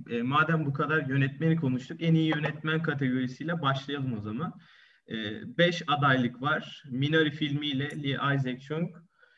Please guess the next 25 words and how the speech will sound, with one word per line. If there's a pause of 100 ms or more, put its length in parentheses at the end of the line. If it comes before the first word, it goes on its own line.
(120)
e,
Promising
Young
Woman, (260)
Emerald
Fennell, (200)
ilk
kadın
adayımız
bu. (380)
E,
Mank
ile
David
Fincher, (360)
Another
Round
ile,
aslında
bu
bir
sürprizdi,
Thomas
Winterberg'in
adaylığı.